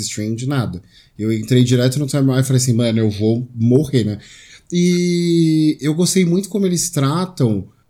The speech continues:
é, todo, todo o problema, obviamente, corre, né, sobre o lance do, do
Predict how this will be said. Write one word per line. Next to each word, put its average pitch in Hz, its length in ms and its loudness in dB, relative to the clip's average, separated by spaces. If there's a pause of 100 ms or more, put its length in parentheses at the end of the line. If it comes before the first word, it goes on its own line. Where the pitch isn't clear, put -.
(200)
é, 117 540 -2
todo, 147 320 0
todo 147 260 2
o 160 40 0
problema, 127 500 2
obviamente, 117 540 -2
corre, 123 460 0
né, 113 280 -2
sobre 107 320 -4
o 104 100 -4
lance 107 480 -4
do, 101 500 -4
do 98 640 -4